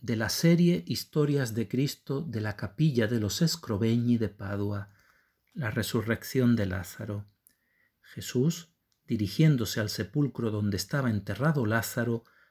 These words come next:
pide que retirasen la piedra que cerraba la abertura y llama a Lázaro. El muerto salió con los pies y las manos atados con vendas y el rostro cubierto por un sudario.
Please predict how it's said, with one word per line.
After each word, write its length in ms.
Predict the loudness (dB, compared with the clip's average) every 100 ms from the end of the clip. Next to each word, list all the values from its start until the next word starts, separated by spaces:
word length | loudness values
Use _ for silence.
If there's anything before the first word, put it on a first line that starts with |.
| _ _ 0
pide 320 | 4 4 2
que 120 | 0
retirasen 640 | -6 -4 -2 -2 -2 -2 0
la 180 | -2
piedra 380 | 0 0 2 0
que 160 | -2 -8
cerraba 440 | -6 -2 2 2
la 100 | 4
abertura 540 | 4 2 -2 -2 0 2
y 120 | 0
llama 340 | 0 0 0
a 60 | 0
Lázaro. 600 | -2 -4 -8 -8 -8 -10 _ _ _ _ _ _ _
El 180 | -10 -6
muerto 600 | -2 0 0 -2 -6 -4
salió 480 | -4 -4 2 2 2
con 180 | 0 -2
los 180 | -4 -6
pies 380 | -2 -2 0
y 60 | 0
las 280 | 0 -2 -4
manos 420 | -2 0 0 -4
atados 500 | -16 -10 -4 -2 -2
con 300 | -4 -4 -2
vendas 560 | 0 0 0 0 -4 -8 _ _ _ _
y 100 | -4
el 140 | -4
rostro 500 | 2 2 2 0 -4
cubierto 560 | -4 -2 0 0 -4 -6
por 160 | -4 -2
un 140 | -2
sudario. 720 | -2 -2 -2 -2 -2 -4 -6